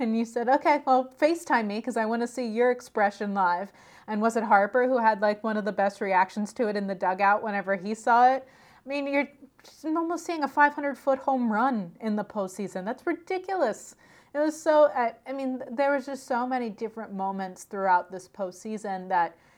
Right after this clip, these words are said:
yes, they come up short. And I know there's a lot of fan bases. Um, you think of New York in particular where, okay, if you come up short, then it's not even worth thinking about. It's like, well, then the,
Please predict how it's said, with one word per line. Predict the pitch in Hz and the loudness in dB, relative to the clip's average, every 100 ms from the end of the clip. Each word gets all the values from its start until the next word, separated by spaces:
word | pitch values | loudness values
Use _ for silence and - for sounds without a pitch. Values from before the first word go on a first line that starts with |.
| _ - | _ -12
yes, | 214 233 262 247 - | -4 4 4 4 0
they | 233 | 0
come | 226 220 202 | 0 -4 -4
up | 190 | -6
short. | - 214 190 175 - | -10 -6 -4 -4 -4
And | 196 | -4
I | 196 | -4
know | 196 202 | -4 -4
there's | 202 196 | -4 -4
a | 185 | 0
lot | 180 185 | 2 2
of | 185 | 0
fan | 202 185 180 | -4 -6 -4
bases. | 185 175 180 175 175 - _ _ _ - | -6 -6 -8 -8 -8 -16 _ _ _ -8
Um, | 160 156 165 165 | -6 -6 -10 -12
you | 185 | -14
think | 180 196 190 | -12 -10 -6
of | 190 | -2
New | 214 | -2
York | 208 202 196 | 2 0 0
in | 208 | -6
particular | 202 - 208 214 190 185 | -8 -10 -8 -4 -2 0
where, | 170 175 175 175 175 _ _ - | 0 -2 -2 -4 -8 _ _ -14
okay, | 196 240 | -10 -6
if | 214 202 | -6 -8
you | |
come | - 208 | -6 -4
up | 202 | -4
short, | - 214 202 - | -6 -6 -6 -8
then | 185 175 | -10 -8
it's | 175 - 208 | -10 -10 -4
not | 190 180 | -2 -2
even | 185 185 180 | -6 -8 -8
worth | 180 175 - | -8 -8 -6
thinking | 214 214 202 | -6 -4 -4
about. | 175 156 147 - | -4 -4 -4 -6
It's | 185 185 | -10 -6
like, | 175 170 190 | -6 -6 -2
well, | 196 202 | -2 -2
then | 202 196 | -6 -8
the, | 185 | -8